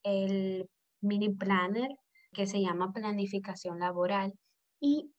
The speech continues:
el libro de Empléate con Éxito, que este es un libro que te lleva paso a paso desde el inicio te, ya sea que no tengas experiencia laboral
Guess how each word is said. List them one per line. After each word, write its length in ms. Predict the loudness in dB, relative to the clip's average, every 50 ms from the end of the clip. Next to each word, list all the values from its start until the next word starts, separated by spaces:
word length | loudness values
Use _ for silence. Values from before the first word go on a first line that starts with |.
| _ _ -6
el 340 | -4 -2 0 0 0 2
libro 500 | 2 2 4 4 2 2 0 -2 -2 -4 -6
de 260 | -4 -4 -2 -2 -2 0
Empléate 600 | 2 2 2 2 2 0 0 0 0 -2 -6 -6
con 260 | -6 -4 -4 -2 -2
Éxito, 520 | -2 -4 -6 -6 -4 -6 -4 -4 -4 -6 -4
que 220 | -2 0 0 0 0
este 380 | -2 -4 -4 -2 -2 0 0
es 200 | -2 -2 -6 -10 _ -8
un 180 | -4 -2 0
libro 400 | 2 2 2 2 2 2 2 2
que 140 | 0 -2 -4
te 100 | -4 -2
lleva 340 | -2 -2 -2 -2 -4 -6 -4 -4
paso 300 | -4 -4 -4 -4 -6 -8
a 60 | -8 -6 -2
paso 460 | 0 0 2 2 0 -4 -6 -8 -14 -16 -18 -14 _
desde 500 | -2 -2 0 -2 -2 -4 -2 0 2 2
el 100 | 4 2
inicio 840 | 2 0 0 2 2 2 2 2 0 -2 -4 -6 -4 -4 -4 -4 -4 -8 -12 -20 -20 _ _ _ _
te, 280 | 0 2 2 4 2 0
ya 380 | 0 0 2 2 2 2 0 -2 -6 _ _ -20 -18
sea 360 | -4 0 4 6 6 6 4
que 180 | 4 2 0 2
no 300 | 4 4 4 4 2 0
tengas 340 | 0 0 0 0 -2 -2 -4
experiencia 680 | -6 -6 -8 -6 -2 0 0 2 0 0 -2 -4 -4
laboral 540 | -4 -4 -2 -2 -2 -2 -2 -2 -4 -6 -8